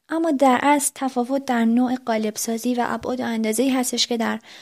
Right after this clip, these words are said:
نمونهٔ اورجینال در نظر گرفتن که سبب شده درب با ایستایی کامل و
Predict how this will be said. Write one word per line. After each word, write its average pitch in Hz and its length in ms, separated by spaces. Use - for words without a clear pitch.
نمونهٔ 226 720
اورجینال 226 540
در 269 180
نظر 220 300
گرفتن 214 600
که 226 200
سبب 233 420
شده 247 400
درب 240 340
با 240 140
ایستایی 254 540
کامل 220 540
و 208 140